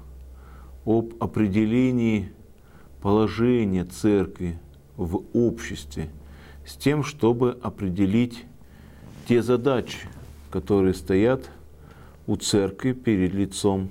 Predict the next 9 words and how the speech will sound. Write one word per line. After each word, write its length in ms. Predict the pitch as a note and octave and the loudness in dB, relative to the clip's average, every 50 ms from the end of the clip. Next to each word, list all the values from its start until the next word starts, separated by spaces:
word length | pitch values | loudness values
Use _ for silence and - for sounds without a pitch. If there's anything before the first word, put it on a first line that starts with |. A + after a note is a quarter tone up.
| - - - - - - - - - | -10 -16 -20 -20 -20 -20 -20 -6 -2
общества. 640 | - A2 F#2+ - - - - - - - - - - - - - - - - - - - - - - - - - - - | 0 0 0 -2 -4 -10 -12 -12 -14 -14 -12 -12 -12 -12 -14 -20 -20 -20 -20 -20 -20 -20 -20 -18 -18 -18 -18 -16 -10 -4
Э, 420 | - G2 G2+ F#2+ F#2+ F#2+ F#2 F2+ F#2 - | 0 2 4 6 6 6 4 2 0 0
и, 500 | - A#2+ B2+ C3 C3+ C3 B2+ B2 A#2 A2 - - - | 2 2 4 4 4 4 4 2 2 -2 -4 -10 -10
м, 220 | - A2 G#2+ G#2 F#2+ | -6 -6 -4 -4 -2
подводя 560 | - G#2+ G#2 F#2+ G#2+ B2 B2+ B2 C#3 C#3 C3 | 0 0 0 2 2 2 2 4 2 2 2
черту 480 | C3+ - C3 A#2 A2+ - - C#3 C3 A#2+ | 0 -2 -4 -4 -4 -2 0 0 0 0
под 440 | - - A#2 A#2 A2 G#2 - - - - - - - - - - - - - - - - | -2 0 2 2 2 2 0 -6 -16 -20 -20 -20 -20 -20 -20 -20 -20 -20 -20 -20 -8 -2
разговором 880 | F#2+ G2+ G2+ F#2+ F#2 G#2+ A2 A2 A2+ A#2 A2+ A2 G#2 G2+ F#2+ F#2 F#2 F2+ - - - - - _ - - - - - - - - | 0 0 0 2 2 2 2 2 2 2 2 4 2 2 0 -2 -4 -8 -12 -18 -20 -20 -20 _ -20 -20 -20 -20 -20 -20 -12 -2
прошлого, 640 | - G#2 G#2+ G#2 F2+ - - - F2+ F2 E2 E2+ E2 | 0 2 4 2 2 0 -4 -6 -4 -4 -2 -4 -6